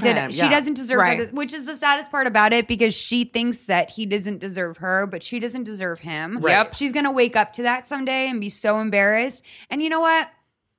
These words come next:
Speaker 1: I actually wouldn't blame you if you just let it rip once. Let it rip
Speaker 3: Hmm.
Speaker 1: once.
Speaker 2: Pop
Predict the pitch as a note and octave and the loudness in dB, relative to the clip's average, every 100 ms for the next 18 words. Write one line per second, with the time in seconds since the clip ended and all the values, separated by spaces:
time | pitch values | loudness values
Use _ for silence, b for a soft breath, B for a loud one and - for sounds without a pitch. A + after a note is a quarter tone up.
0 | _ _ _ A#3+ C#4+ E4 F4+ F#4 G4 F4+ | _ _ _ 4 6 8 8 6 4 2
1 | F#4 - E4 D#4+ C#4+ A#3 A#3+ B3+ B3+ A#3+ | 0 -4 -2 0 0 2 4 4 2 0
2 | - _ _ _ _ E3 G#3 G#3+ G#3+ G#3 | -6 _ _ _ _ -4 2 4 6 4
3 | G3+ G3 G3 - F#3 F#3 - F3 - G3 | 4 4 2 -2 -6 -6 -8 -12 0 2
4 | G3+ - - F3 F#3+ F#3 F#3 - F3+ F3 | 2 -4 -8 2 4 4 2 -2 0 0
5 | D#3 - - E3 D3+ C3 - - - - | 0 -8 -16 -10 -8 -8 -8 -8 -8 -12
6 | _ B3+ C#4+ G4 F4 G#4 E4+ E4+ E4+ F3+ | _ 2 4 4 -2 -4 -2 0 4 6
7 | F3+ D#4+ | 6 6